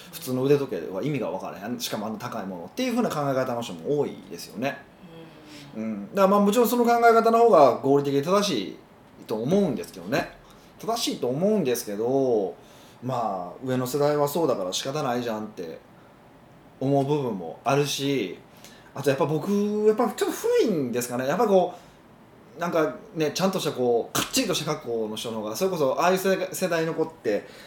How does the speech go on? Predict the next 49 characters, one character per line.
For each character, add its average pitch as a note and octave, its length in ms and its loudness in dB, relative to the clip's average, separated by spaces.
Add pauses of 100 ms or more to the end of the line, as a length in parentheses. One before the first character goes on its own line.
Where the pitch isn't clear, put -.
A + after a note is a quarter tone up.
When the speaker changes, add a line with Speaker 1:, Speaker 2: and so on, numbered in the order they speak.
(140)
Speaker 1:
T C3+ 140 0
シ B2+ 80 -2
ャ C#3 60 0
ツ D3 340 0 (260)
短 A2 200 -10
パ G#2+ 120 -8
ン G2+ 80 -8
で G#2 80 -6
人 A#2+ 140 -8
と G#2+ 100 -8
会 F#2+ 140 -8
う - 20 -14
と F#2 100 -14
か、 F2 300 -10
ま A2+ 100 -8
あ、 - 20 -12
Speaker 2:
う - 20 -12
ん。 - 20 -10
Speaker 1:
T A#2 80 -8
シ - 60 -8
ャ E3+ 40 -8
ツ F3 40 -12
短 F3+ 120 -4
パ D3 60 -4
ン - 40 0
は F3+ 60 2
な D3 40 -2
い B2 40 -4
か G#2+ 80 -6
ら F#2+ 40 -4
T A#2+ 140 -8
シ C3 40 -4
ャ C3 40 -6
ツ C3 60 -10
ジ D#3 120 -2
ー F#3 80 0
ン - 40 -4
ズ G#2 40 -8
で G#2+ 60 -6
人 B2+ 160 -8
と A#2 80 -6
会 G#2 100 -4
う G#2+ 40 -6
と G#2+ 80 -10
か F#2+ 120 -12
す - 160 -8
る C3 100 -6
け A2 80 -8
ど、 B2 240 -2